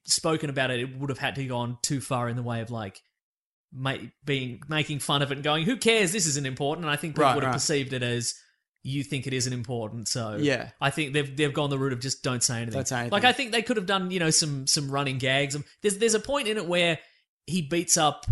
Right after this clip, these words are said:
Speaker 1: a whole bunch of gang members and they go back to their boss and he follows them to the, to the
Speaker 2: Yeah.
Speaker 1: secret hideout. And the guy's like, "This guy beat you."
Speaker 2: Yeah.
Speaker 1: And then there's no moment where he's like, "This white guy."
Speaker 2: Right,
Speaker 1: Like,
Speaker 2: yeah, yeah.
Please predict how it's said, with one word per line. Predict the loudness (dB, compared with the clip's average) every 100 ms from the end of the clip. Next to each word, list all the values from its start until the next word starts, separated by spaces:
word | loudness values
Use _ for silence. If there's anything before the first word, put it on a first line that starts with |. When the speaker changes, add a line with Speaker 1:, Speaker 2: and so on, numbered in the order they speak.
| 0 _ -10
Speaker 1:
a |
whole | 0 2
bunch | 2 -2
of | -2
gang | -2 -2 0
members | -4 -2 -4 -4 -6 -8 _
and | -6 -2
they | -2
go | 0
back | 0 -2
to | -4
their | -6
boss | -4 -4 -2 0 -2
and | -2
he | -4
follows | -2 -2 0 0 0
them | -4
to | -4
the, | -6 -8 -10
to | -10
the | -8 -10 _ _ _ -4
Speaker 2:
Yeah. | 0
Speaker 1:
secret | 2 2 -2
hideout. | -2 -2 0 -2 -4 -12 _ -4
And | -4
the |
guy's | 0 0 0
like, | 0 -2 -4 -10 _ _ _ -2
"This | 0 2
guy | 0 -2
beat | -4 -4
you." | -8 -12 -14 _ _ _
Speaker 2:
Yeah. | 4 6 6
Speaker 1:
And | 4
then |
there's | 2 2
no | 2
moment | 2 2
where | 0
he's | 2
like, | 2 2 -2 -18 _ _ _
"This | 2 4
white | 4 4 4
guy." | 0 0 -2 -6 2
Speaker 2:
Right, | 8 8 8 8
Speaker 1:
Like, | 8
Speaker 2:
yeah, | 8
yeah. | 6 2